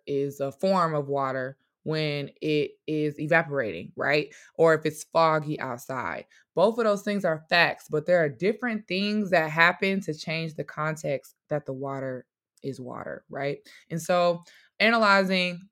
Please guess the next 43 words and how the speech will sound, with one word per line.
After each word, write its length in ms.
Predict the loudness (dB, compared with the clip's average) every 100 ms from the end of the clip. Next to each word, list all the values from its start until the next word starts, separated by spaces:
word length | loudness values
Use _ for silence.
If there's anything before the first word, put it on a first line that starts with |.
| _ _
what 360 | -4 4 4 4
is 140 | 0
happening 600 | 4 4 4 0 0 -2
and 220 | -2 -2 -2
doing 220 | 0 2
that 220 | 4 2 4
accurately 680 | 2 2 -2 -2 -2 -2
and 120 | -2 0
being 320 | 2 0 0
real 220 | 2 2
with 200 | 0 -2
yourself, 400 | -4 2 4 4
this 120 | 0
is 60 | -6
when 120 | -4
your 200 | -4 -4
authenticity 460 | -6 -4 -4 -2 -4
is 80 |
going 140 | -6 -8
to 80 | -8
come 260 | -6 -6 -4
through. 300 | -2 -2 -6 -16 -12
This 140 | -10 -10
is 120 | -8
when, 400 | -4 -2 -2 -6 _ _ -6
um, 720 | -2 0 0 -2 -4 -8 -14 _ _ _ -6
just 140 | -2
being 160 | -2 0
truthful 400 | -2 0 2 2
with 260 | 0 0
you 240 | 0 0 0 2
first 360 | 4 4 0 -4
is 120 | 0
going 160 | 0
to 100 | -2
come 220 | -2 -2 0
through. 300 | 2 2 -2 -12 -20 _
And 320 | -4 0 2 4
that 160 | 2
could 280 | 2 -2 -2
take 260 | -2 -2 -2
many 420 | -4 -4 -4 -4
different 520 | -4 -4 -6 -8 -8